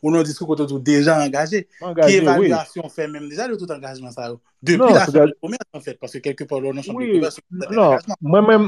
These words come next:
Speaker 2: mwen menm, mwen, mwen panse ke, un, o nivo de la chanm de komèrs, gen, mwen mete la, la Grandan, e, ki te konplètman oubliye nan, nan diskisyon, nan, nan, nan pataj, e, e sou gade kantite e vizit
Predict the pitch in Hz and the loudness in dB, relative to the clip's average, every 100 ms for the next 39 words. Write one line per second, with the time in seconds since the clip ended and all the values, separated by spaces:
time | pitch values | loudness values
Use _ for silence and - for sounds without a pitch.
0 | 160 165 180 190 175 160 165 147 147 165 | 2 2 4 4 4 2 -2 0 2 2
1 | 147 - 143 131 131 - 165 113 _ 131 | 0 0 0 2 2 2 0 0 _ -4
2 | 139 135 147 143 135 135 127 117 110 117 | -2 0 0 0 -4 -4 -6 -6 -4 -2
3 | 120 123 - _ _ _ - 120 123 127 | 0 0 -2 _ _ _ -2 2 6 6
4 | 131 - 120 127 143 139 127 135 127 123 | 6 2 -4 2 4 6 4 6 6 4
5 | 120 120 117 113 113 110 110 113 117 - | 2 0 2 0 0 -2 -2 -2 -2 -6
6 | - 113 110 110 110 - 104 113 - 127 | -12 -8 -4 -2 -2 -6 -2 -2 0 2
7 | 120 110 107 101 104 107 113 117 _ _ | 2 2 -2 -2 -4 0 0 0 _ _
8 | _ _ 110 110 113 107 104 113 - - | _ _ -4 0 2 2 0 -2 -8 -10
9 | 104 - 113 110 104 101 101 101 98 95 | -12 -2 0 2 2 2 0 0 0 -2
10 | 92 98 90 110 110 110 107 104 101 104 | 2 2 4 4 6 6 2 -4 -6 -4
11 | 101 - 101 98 - 110 110 107 104 98 | -4 -4 -4 -4 -4 0 2 2 2 0
12 | - _ _ _ 110 - 101 117 110 110 | -4 _ _ _ -8 -8 -4 2 2 2
13 | 110 104 101 95 107 101 95 107 | 0 0 -2 -4 -6 -8 -8 -10